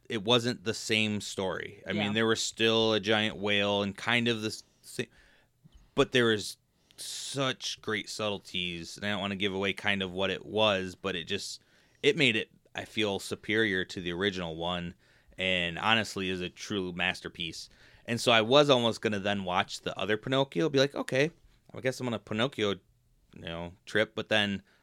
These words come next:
Speaker 1: I read how bad it was, and I'm
Speaker 2: Yeah.
Speaker 1: like, "No, I don't need that."
Speaker 2: So the year the Razzies started, um, here is what it was nominated for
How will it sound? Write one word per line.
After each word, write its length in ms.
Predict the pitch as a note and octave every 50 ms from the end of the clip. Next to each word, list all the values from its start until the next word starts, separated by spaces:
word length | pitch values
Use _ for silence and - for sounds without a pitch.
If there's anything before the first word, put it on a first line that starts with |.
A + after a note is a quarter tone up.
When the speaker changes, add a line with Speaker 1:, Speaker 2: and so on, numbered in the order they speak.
| _ _ -
Speaker 1:
I 40 | -
read 220 | F#2 G2 G2+ G2+ F#2
how 200 | F#2 G2+ F#2+ F#2
bad 360 | E2+ E2 F2+ F2+ F2+ F2+ F2 F2+
it 100 | E2+ -
was, 480 | D2+ E2 E2 D#2+ D#2+ E2 D#2+ C#2+ -
and 160 | - E2+ -
I'm 60 | - E3+
Speaker 2:
Yeah. 160 | D#3+ D3+ D3
Speaker 1:
like, 200 | D#3 - _ - _ _ _ _ _ _ _ _ _ _ _ -
"No, 340 | - D#2 D#2 D#2 D#2 D#2+ - _ _ _ -
I 140 | - F2 E2+
don't 160 | E2+ D2+ A#1+
need 180 | C#2+ D#2+ D#2+ D#2
that." 300 | D#2 D#2 D#2 D2+ - - _ _ _ _ _ _ _ _ _ _ _ _ _ - - - - - - - - _ _ _
Speaker 2:
So 200 | - - B3 A#3
the 120 | A3 A3
year 320 | A3+ A3+ A3+ B3 C4+ D4+ D#4+
the 80 | E4+
Razzies 640 | F4 D#4 C4+ A#3+ A3 A3 A3+ B3+ A#3 G#3+ G#3 G#3 A#3
started, 800 | - - - F#3+ F3 D#3+ D#3+ D#3 D3 C3+ C3+ C3+ C#3 E3 F3 E3+ - - - - - - - - - _ _ _ - - - - _ _ _ _ _ _ _ _ - - _ _ _ _ _ _ _ _ _ _ _ _ _ _ _ _ _ _ _ _ _ _ _
um, 200 | F3 F3 E3 E3 -
here 340 | E3 - C4 A#3+ B3+ C4+ C#4
is 180 | C4+ C4+ -
what 180 | B3 A3 G#3 F3+
it 100 | F#3+ G3
was 160 | G3 G3 G#3
nominated 640 | G3+ F3 E3+ E3+ E3+ D#3+ E3 D#3+ D3+ D#3 D3+ D3+ D#3 F#3+
for 460 | - E3+ D3+ C#3+ C#3 C3+ C3+ C#3+